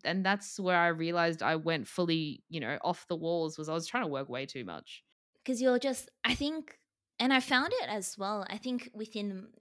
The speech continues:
Speaker 2: and this is obviously, as I've said, going into my fourth month, I resonated a lot before when you were talking about just, like, you know, constantly looking forwards, or what's the next thing that's going to happen? What's the next thing that's going to happen? 'Cause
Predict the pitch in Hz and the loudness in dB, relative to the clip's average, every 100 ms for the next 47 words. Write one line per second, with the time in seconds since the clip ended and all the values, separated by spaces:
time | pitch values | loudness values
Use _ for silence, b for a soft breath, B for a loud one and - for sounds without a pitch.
0 | _ 190 208 202 180 - 180 196 185 180 | _ -6 -4 -4 -8 -8 -8 -6 -6 -8
1 | 175 170 - 240 202 190 180 180 180 165 | -8 -10 -8 -6 -4 -4 -4 -4 -6 -6
2 | - 180 170 - 202 190 - - 226 226 | -6 -8 -6 -2 0 -2 -8 0 4 6
3 | 233 247 254 226 202 185 180 185 190 - | 4 4 2 2 2 2 0 -2 -6 -6
4 | 175 170 170 170 170 170 - 170 180 175 | -4 -2 -4 -6 -6 -6 -6 -8 -8 -10
5 | 175 175 - 180 - 180 - - 175 - | -10 -14 -12 -14 -12 -14 -16 -12 -12 -6
6 | 196 - 190 190 180 - 185 185 180 185 | -8 -6 -10 -10 -12 -12 -12 -10 -10 -8
7 | 175 175 185 180 208 208 185 175 - 185 | -6 -6 -6 -6 -6 -4 -6 -10 -10 -10
8 | 170 - 175 170 170 170 175 180 190 175 | -10 -12 -14 -12 -12 -10 -12 -12 -14 -14
9 | - 180 170 - 160 170 269 - 202 208 | -14 -14 -16 -18 -18 -14 -14 -12 -6 -6